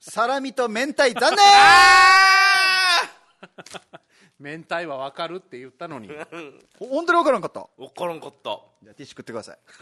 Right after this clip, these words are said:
Speaker 2: <laughs> でも一本当てたから、一枚取って、ティッシュの。
Speaker 1: ああ、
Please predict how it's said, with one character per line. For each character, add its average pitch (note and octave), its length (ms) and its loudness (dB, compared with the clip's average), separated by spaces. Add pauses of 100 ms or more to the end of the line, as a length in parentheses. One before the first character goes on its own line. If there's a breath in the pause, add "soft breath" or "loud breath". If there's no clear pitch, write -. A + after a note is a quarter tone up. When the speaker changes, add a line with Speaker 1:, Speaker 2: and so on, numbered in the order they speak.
(100)
Speaker 2:
<laughs> - 340 -8
で A#3+ 100 -6
も G#3 120 -6
一 B3+ 80 -6
本 - 120 -14
当 A3 240 -4
て F3+ 100 -8
た D#3+ 120 -6
か C3+ 120 -8
ら、 A#2+ 300 -4
一 G3+ 200 -14
枚 D#3+ 140 -12
取 G#2+ 140 -20
っ - 40 -20
て、 C3 140 -16
テ A#2+ 100 -20
ィ - 20 -18
ッ - 40 -20
シ - 120 -20
ュ E2+ 40 -20
の。 C2+ 120 -20 (460)
Speaker 1:
あ A2 380 -12
あ、 - 20 -16